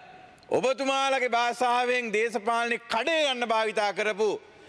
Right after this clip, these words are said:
අහිංසක රජයේ නිලධාරීන්ටත් අපි අපේ රජයේ මේ, මේ තියෙන යහපාන රජයේ තීන්දු තීරණ මත සමෘද්ධි නිලධාරී සියලු දෙනාට ස්ථිර පත්වීම් ලබා දෙන මේ රජයේ කටයුතු කරලා තියෙනවා.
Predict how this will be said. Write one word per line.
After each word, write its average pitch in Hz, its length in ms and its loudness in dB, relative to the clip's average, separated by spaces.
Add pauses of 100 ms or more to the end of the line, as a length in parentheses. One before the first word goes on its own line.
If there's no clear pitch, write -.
(180)
අහිංසක 233 600 -2
රජයේ 214 460 0
නිලධාරීන්ටත් 214 840 -2 (160)
අපි 220 280 -2 (400)
අපේ 214 400 0
රජයේ 190 520 0 (340)
මේ, 143 440 0
මේ 180 400 -2
තියෙන 220 300 -2
යහපාන 202 640 0
රජයේ 190 480 0 (280)
තීන්දු 214 460 0
තීරණ 196 440 0
මත 180 220 -2 (320)
සමෘද්ධි 202 600 -2
නිලධාරී 196 460 0
සියලු 196 340 -2
දෙනාට 180 380 0 (300)
ස්ථිර 190 300 -2
පත්වීම් 190 520 -2
ලබා 180 260 2
දෙන 175 160 -2
මේ 170 140 0
රජයේ 160 260 0
කටයුතු 147 340 -4
කරලා 123 240 0
තියෙනවා. - 280 -10